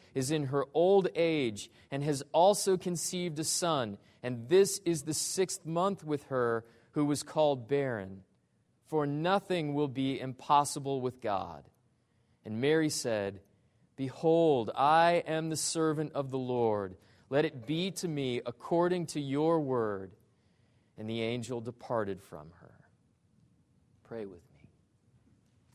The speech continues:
And now, O Lord, we need to hear you speak to us the word of life, the word of good news.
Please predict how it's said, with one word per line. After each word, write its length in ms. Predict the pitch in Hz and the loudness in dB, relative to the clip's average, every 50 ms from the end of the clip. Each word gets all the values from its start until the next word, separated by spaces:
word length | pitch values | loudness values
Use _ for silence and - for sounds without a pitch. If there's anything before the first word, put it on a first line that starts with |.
| - _ _ _ _ - - - _ _ _ _ _ _ - - - - - - - _ _ _ _ _ _ _ _ _ _ _ - - - - - | -20 _ _ _ _ -20 -20 -20 _ _ _ _ _ _ -20 -20 -20 -20 -20 -20 -20 _ _ _ _ _ _ _ _ _ _ _ -20 -20 -20 -16 -8
And 100 | 120 120 | -2 2
now, 260 | 127 135 139 147 147 | 4 6 6 8 6
O 60 | 147 | 6
Lord, 280 | 143 135 143 139 139 135 | 6 6 4 4 4 2
we 100 | 135 135 | 0 -2
need 220 | 135 139 139 127 | -2 -4 -4 -4
to 60 | 131 131 | -6 -6
hear 260 | 113 143 143 139 135 | -6 -4 -2 -2 -2
you 200 | 127 123 123 123 | -2 -2 -4 -4
speak 580 | 123 - - - - - - 135 135 135 - | -4 -4 -4 -6 -6 -4 -2 -2 -2 -4 -6
to 220 | - - 139 127 123 | -10 -8 -4 0 0
us 280 | 120 123 120 - - | 2 0 0 -2 -8
the 140 | - - 127 | -10 -10 -8
word 600 | 120 113 117 117 120 117 117 120 117 117 117 113 120 | -8 -6 -4 -2 0 0 0 0 0 0 -2 -2 -6
of 220 | - 113 101 95 | -8 -8 -8 -8
life, 540 | 104 104 107 110 110 113 110 110 104 - - | -6 -2 0 0 2 0 0 -2 -6 -10 -12
the 80 | 110 | -10
word 640 | 110 104 104 110 110 110 110 110 110 110 107 110 110 - | -10 -8 -4 -2 0 0 0 0 0 -2 -2 -4 -8 -10
of 220 | 107 95 101 - | -12 -12 -12 -10
good 220 | - 110 107 101 | -6 -6 -6 -6
news. 760 | 101 98 98 98 95 92 90 90 90 87 85 - - - - | -6 -8 -8 -8 -10 -10 -12 -14 -16 -16 -18 -18 -18 -20 -20